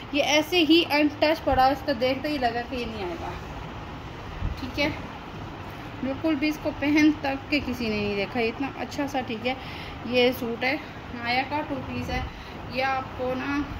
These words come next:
ट्वेंटी सेवन हंड्रेड रुपीज़ का स्टिच भी मिल जाएगा, ठीक है। जबकि इतने का मेरा सूट था, स्टिचिंग तो मैंने एक्स्ट्रा पे की है। अच्छा जी, नेक्स्ट है, ये है लार्ज साइज में,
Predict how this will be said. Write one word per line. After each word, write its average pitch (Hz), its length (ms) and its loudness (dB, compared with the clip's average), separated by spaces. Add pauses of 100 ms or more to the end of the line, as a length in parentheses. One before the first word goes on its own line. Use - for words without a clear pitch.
(320)
ट्वेंटी 269 500 -2
सेवन 262 600 -2
हंड्रेड 220 380 -2
रुपीज़ 220 380 -2
का 233 240 -2 (360)
स्टिच 285 380 0
भी 277 120 2
मिल 208 220 0
जाएगा, 170 420 -2
ठीक 226 240 -6
है। 226 100 2 (2500)
जबकि 285 320 -2
इतने 277 300 0
का 262 180 4
मेरा 240 240 0
सूट 247 340 -2
था, - 240 -4 (440)
स्टिचिंग 247 480 -6
तो 240 120 -4
मैंने 220 220 -4 (120)
एक्स्ट्रा - 340 -6
पे 196 160 -6
की 185 220 -8
है। - 160 -8 (560)
अच्छा 254 220 -8
जी, 240 260 -6
नेक्स्ट 277 280 -6
है, 311 140 -2 (2750)
ये 294 100 -2
है 285 280 -2
लार्ज 254 540 -2
साइज 240 380 -6
में, 254 240 -2